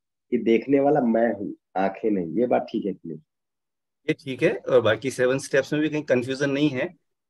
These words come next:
Speaker 2: वो देख-, उसको
Speaker 1: जी।
Speaker 2: देखने का, उसका
Speaker 1: ठीक है,
Speaker 2: अभ्यास
Speaker 1: आइए
Speaker 2: भी
Speaker 1: भैया,
Speaker 2: बराबर
Speaker 1: हम
Speaker 2: चल
Speaker 1: लोग
Speaker 2: रहा है।
Speaker 1: फिर से,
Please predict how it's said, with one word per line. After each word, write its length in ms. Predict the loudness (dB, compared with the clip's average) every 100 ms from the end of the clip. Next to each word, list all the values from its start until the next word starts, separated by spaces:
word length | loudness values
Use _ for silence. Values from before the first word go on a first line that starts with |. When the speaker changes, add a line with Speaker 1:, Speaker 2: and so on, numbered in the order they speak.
| _ _
Speaker 2:
वो 140 | -14
देख-, 300 | -4 -2 -2
उसको 240 | -2 -2 0
Speaker 1:
जी। 60 |
Speaker 2:
देखने 340 | 2 2 2 4
का, 160 | 6
उसका 260 | 6 6 4
Speaker 1:
ठीक 20 |
है, 60 | 4
Speaker 2:
अभ्यास 260 | 4 2
Speaker 1:
आइए 80 | 4
Speaker 2:
भी 120 | 6
Speaker 1:
भैया, 140 | 8 6
Speaker 2:
बराबर 180 | 6 2
Speaker 1:
हम 40 |
Speaker 2:
चल 80 | 4
Speaker 1:
लोग 140 | 4
Speaker 2:
रहा 60 | 4
है। 60 |
Speaker 1:
फिर 120 | 2 0
से, 340 | 2 0 0